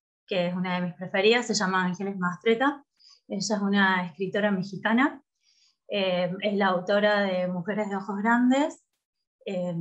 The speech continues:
es ganadora de muchos premios nacionales e internacionales y es un ícono feminista. Eh, a mí me pasó que yo tenía treinta años, a mí me diagnosticaron epilepsia a los trece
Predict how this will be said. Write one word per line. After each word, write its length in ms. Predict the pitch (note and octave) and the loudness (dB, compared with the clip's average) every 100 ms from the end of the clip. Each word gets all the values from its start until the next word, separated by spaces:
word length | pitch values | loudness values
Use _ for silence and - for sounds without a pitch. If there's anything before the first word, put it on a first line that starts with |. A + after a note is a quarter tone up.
| E3+ F3+ | -6 -6
es 100 | F#3+ | -4
ganadora 540 | F#3+ F#3 F3+ G3+ F#3+ | 0 2 4 2 2
de 60 | F3+ | 2
muchos 380 | A3 - A#3 | 2 2 0
premios 560 | - A3 G#3+ G#3 G3 - | 0 0 2 0 -2 -4
nacionales 600 | F#3 F3+ F#3 F#3+ G3 G3+ | -8 -10 -4 0 2 2
e 120 | F#3+ | 0
internacionales 880 | E3+ - F3+ - F#3+ G#3 A#3 D4+ - _ _ _ _ - | -4 -12 -16 -10 -4 0 0 0 -4 _ _ _ _ -4
y 220 | A3+ A#3 | 2 2
es 160 | G#3 | 2
un 80 | G3+ | 2
ícono 480 | G3+ G#3 G3+ F#3+ F3 | 2 2 2 0 -2
feminista. 640 | F#3+ F#3 F3 E3+ D#3+ D#3 _ _ _ _ _ _ _ _ _ _ | -4 -2 -2 -4 -14 -20 _ _ _ _ _ _ _ _ _ _
Eh, 360 | - G#3 G3 F#3+ F#3+ F#3 F#3 - | -2 0 2 0 0 -2 -4 0
a 80 | G3+ | 2
mí 80 | A#3 | 4
me 80 | |
pasó 240 | A#3 A3+ A#3+ | 4 4 4
que 80 | B3 | 4
yo 140 | A#3+ | 4
tenía 340 | A#3 A#3 A#3+ | 4 4 2
treinta 340 | B3 B3 A#3 C4 | 0 0 2 4
años, 480 | C#4+ C#4+ D4 D4 - | 4 4 0 -2 -14
a 80 | F#3+ | -10
mí 60 | G3+ | -6
me 80 | |
diagnosticaron 640 | G#3 G#3 F#3+ D#3+ G#3+ G#3 G3 | -2 -2 -4 -6 -4 -2 -2
epilepsia 340 | F#3 G3 A3 | -4 -4 -4
a 80 | G#3 | -6
los 100 | - | -2
trece 560 | C4+ D4 - C4+ D4+ | 2 2 2 -2 -2